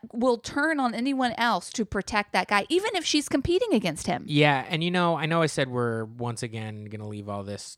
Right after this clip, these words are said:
Speaker 2: Twitter drama out of this, but, you know, uh, hearing some of it, it, it seems like what happened here was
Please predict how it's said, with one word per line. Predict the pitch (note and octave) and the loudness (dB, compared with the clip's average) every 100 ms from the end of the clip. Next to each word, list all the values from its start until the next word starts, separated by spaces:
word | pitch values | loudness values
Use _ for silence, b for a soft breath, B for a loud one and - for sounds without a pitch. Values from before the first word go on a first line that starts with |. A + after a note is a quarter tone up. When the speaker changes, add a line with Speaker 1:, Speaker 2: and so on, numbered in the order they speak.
| _ | _
Speaker 2:
Twitter | - C3 G#2+ | -10 -8 -8
drama | A2 G2+ G2+ G2 | -8 -10 -10 -6
out | D#3+ F#3 | -4 -2
of | C3 | -2
this, | A#2 A2 - | -4 -4 -6
but, | A#2 G#2 | -10 -10
you | C3 | -8
know, | A2+ G#2+ G#2+ | -8 -8 -8
uh, | C#3+ A#2+ A2+ | -8 -6 -6
hearing | - F3+ E3 D3 | -6 -4 -4 -6
some | - D#3 D3+ | -10 -8 -6
of | A#2+ | -6
it, | A#2 | -6
it, | A2+ A#2 - - | -8 -10 -12 -10
it | D3 | -10
seems | - F#3 F#3+ F#3+ | -8 -6 -6 -4
like | G3 - | -4 -4
what | C3+ B2+ | -4 -4
happened | B2 B2 - A#2 | -2 -2 -2 -8
here | G#2 A2+ G2+ F#2 - b b b b | -10 -14 -12 -14 -18 b b b b
was | B2+ A#2+ | -6 -6